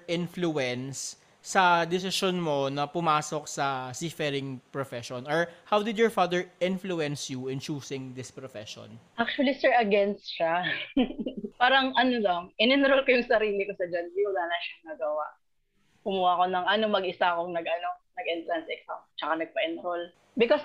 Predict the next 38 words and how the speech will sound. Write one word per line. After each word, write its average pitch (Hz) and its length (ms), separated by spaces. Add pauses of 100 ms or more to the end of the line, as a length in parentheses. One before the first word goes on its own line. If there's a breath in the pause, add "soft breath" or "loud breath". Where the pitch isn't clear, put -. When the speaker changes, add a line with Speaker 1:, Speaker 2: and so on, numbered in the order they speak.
(140)
Speaker 2:
the 254 200
first, 277 320
ano, 247 240
sir, 180 360 (320)
na 220 160
parang, 220 680 (120)
hindi, 277 440
yung 262 200
first 302 240
choice 277 200
ko 277 120
talaga, 202 440
sir, 220 280
is 190 240 (240)
F 190 280
A. 190 160 (400)
Opo, 170 400
sa, 180 120 (240)
sa 196 120
C 214 160
P 202 200
U 196 80
sana 180 320
ako 170 140
mag-aaral. 170 720 (440 soft breath)
Pero 254 240
yung, 277 360 (520)
during 262 240
high 226 200
school, 226 200
di 202 80
ba, 190 160
sir, 196 160
we 185 80
have 180 160
this 180 200
career 185 320
guidance. 175 520